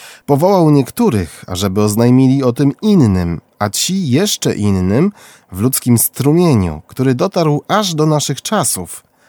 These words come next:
aż do mnie, aby przeze mnie dotrzeć do innych. Bóg wskrzesił Go trzeciego dnia i pozwolił Mu ukazać się nie całemu ludowi, ale nam, wybranym uprzednio przez Boga na świadków,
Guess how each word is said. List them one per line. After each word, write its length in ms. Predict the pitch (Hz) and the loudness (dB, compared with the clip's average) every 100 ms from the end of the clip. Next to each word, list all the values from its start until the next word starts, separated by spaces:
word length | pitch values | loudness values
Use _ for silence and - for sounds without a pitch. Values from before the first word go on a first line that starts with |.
| _ | _
aż 260 | 170 196 165 | -4 -2 0
do 200 | 208 147 | 2 2
mnie, 340 | 101 85 80 - _ - | 2 0 -6 -12 _ -10
aby 220 | 104 113 | -2 -2
przeze 360 | - 131 120 117 | 0 0 2 4
mnie 200 | 120 127 | 4 2
dotrzeć 580 | 117 104 123 117 - - | 0 0 -4 -4 -6 -4
do 160 | 117 135 | -2 0
innych. 600 | 202 104 85 85 - _ _ _ _ - - - - 117 | 2 2 -2 -8 -16 _ _ _ _ -20 -20 -20 -16 -6
Bóg 480 | 107 180 113 - | 2 4 2 -2
wskrzesił 640 | - - - 120 113 131 120 | -6 -6 -2 -2 0 0 0
Go 140 | 117 | 0
trzeciego 480 | - 120 - 113 113 | -2 -4 -2 -2 -2
dnia 400 | 110 143 107 92 | 2 2 2 -2
i 120 | 95 | -6
pozwolił 520 | 101 95 101 110 107 | -6 -4 0 2 2
Mu 180 | 110 113 | 0 -2
ukazać 420 | 104 110 104 98 | -2 -2 -2 -4
się 140 | - 101 | -4 0
nie 260 | 110 190 | 2 2
całemu 460 | 208 120 104 127 117 | 0 0 2 2 2
ludowi, 560 | 101 131 190 95 85 - _ _ _ _ | 0 0 -2 -4 -10 -12 _ _ _ _
ale 240 | 95 95 | -4 2
nam, 420 | 117 156 98 80 76 _ _ _ _ | 2 2 0 -4 -10 _ _ _ _
wybranym 460 | 110 110 123 151 156 | -2 0 2 4 4
uprzednio 480 | 127 - 127 139 127 | 2 0 -2 0 0
przez 260 | 139 120 | 0 -2
Boga 260 | 113 120 120 | 0 0 2
na 120 | 120 | 0
świadków, 720 | - 160 135 - 90 80 - | -2 -4 -6 -6 -14 -14 -18